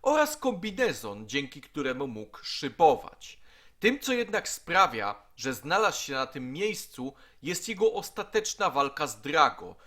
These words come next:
w której dał radę, mówiąc bardzo łagodnie, przeciągnąć Szczerbatka na swoją stronę, mimo faktu, że był on pod wpływem hipnozy.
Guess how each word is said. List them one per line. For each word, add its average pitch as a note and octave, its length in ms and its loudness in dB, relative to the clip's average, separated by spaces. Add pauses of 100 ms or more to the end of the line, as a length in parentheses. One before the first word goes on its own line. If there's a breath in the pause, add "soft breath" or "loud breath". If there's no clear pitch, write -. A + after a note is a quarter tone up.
(120 soft breath)
w - 80 -20
której F#3 360 -4
dał D#3 280 2
radę, D#3 460 0 (180)
mówiąc C#3+ 400 -8
bardzo G#3 480 -2
łagodnie, E3 760 -2 (260 loud breath)
przeciągnąć A#3 680 -2
Szczerbatka F#3 640 -4
na E3 120 -6
swoją D#3 380 -6
stronę, B2 640 -4 (280 soft breath)
mimo C4 320 0
faktu, - 680 -2 (180)
że C#3+ 180 -2
był F#3 280 0
on G#3 180 0
pod - 180 -12
wpływem D3+ 460 -8
hipnozy. D#3+ 800 -2